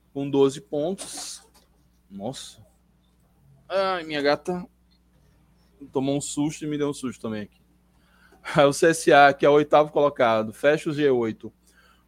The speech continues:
com doze pontos. Nas últimas cinco partidas, tem duas vitórias, dois empates e uma derrota.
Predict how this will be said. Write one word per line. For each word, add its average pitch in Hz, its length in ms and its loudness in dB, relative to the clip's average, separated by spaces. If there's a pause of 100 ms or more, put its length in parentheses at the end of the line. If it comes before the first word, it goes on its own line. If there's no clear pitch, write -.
com 135 720 0
doze 165 300 -2
pontos. 147 580 -6 (480)
Nas 147 200 -2
últimas 175 300 0
cinco 202 200 -8
partidas, 160 560 -2
tem 143 180 -4
duas 147 220 -4
vitórias, 196 640 2
dois 175 240 -2
empates 131 640 -2
e 139 80 -6
uma 180 180 -4
derrota. 139 640 -2